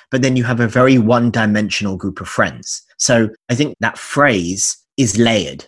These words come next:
because actually what we're seeing now, and this, the, the statistics, uh, are coming out, that if you have a more diverse board of both women and people of color, the company generally does better.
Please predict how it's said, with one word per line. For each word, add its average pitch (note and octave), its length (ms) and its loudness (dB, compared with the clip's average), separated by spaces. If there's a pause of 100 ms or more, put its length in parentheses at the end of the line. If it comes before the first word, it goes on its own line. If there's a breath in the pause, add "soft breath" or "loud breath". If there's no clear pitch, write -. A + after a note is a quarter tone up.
because A2+ 300 -2
actually G#2 760 -2
what G#2 200 -4
we're G#2 100 -8
seeing D3+ 380 2
now, G2+ 340 -2
and G2+ 180 -4
this, G2 260 -4
the, - 300 -6
the F#2 140 -8
statistics, - 760 -2
uh, G2+ 400 -4
are G2 60 -8
coming G2 340 -6
out, A#2 340 -2
that G2 320 -2
if G#2+ 160 -8
you G2+ 100 -2
have G#2 200 -2
a G#2 60 0
more G2+ 180 -2
diverse G2 580 -2
board A2+ 540 2
of F2+ 160 -6
both F#2 240 -4
women G#2+ 340 0
and F#2 120 -6
people F#2 280 -8
of F2 100 -12
color, B2+ 480 0
the G2+ 60 -6
company G2+ 440 -4
generally G#2 320 -2
does C3+ 200 -2
better. B2+ 300 0